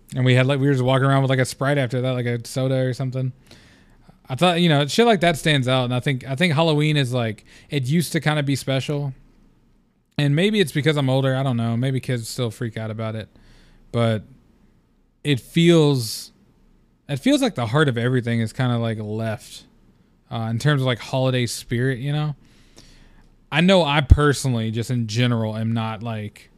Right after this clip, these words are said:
I don't, I probably will put up, like, Christmas lights or maybe even a Christmas tree this, this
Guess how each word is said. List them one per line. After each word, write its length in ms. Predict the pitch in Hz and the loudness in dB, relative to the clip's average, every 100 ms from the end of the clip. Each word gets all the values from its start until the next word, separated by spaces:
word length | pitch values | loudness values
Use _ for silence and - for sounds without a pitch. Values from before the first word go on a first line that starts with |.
| _ | _
I 100 | 120 | -6
don't, 180 | 127 107 - - - - _ _ _ _ _ | -4 -4 -10 -20 -20 -20 _ _ _ _ _
I 140 | 160 | -2
probably 280 | 160 208 180 | 2 2 4
will 200 | 165 160 | 4 2
put 180 | 160 160 | 2 0
up, 100 | 143 | 0
like, 220 | 135 120 | -4 -4
Christmas 420 | - 147 147 127 | -2 0 -2 -2
lights 320 | 127 123 117 | -2 -2 -2
or 200 | 131 120 | -2 -2
maybe 320 | 120 127 147 | -2 0 2
even 160 | 143 135 | 2 0
a 40 | |
Christmas 360 | 127 147 131 131 | 0 0 0 -4
tree 380 | - 151 147 139 | -2 0 0 -2
this, 520 | 131 135 139 - - | -2 -2 -2 -4 -12
this 320 | 135 139 135 | -6 -6 -6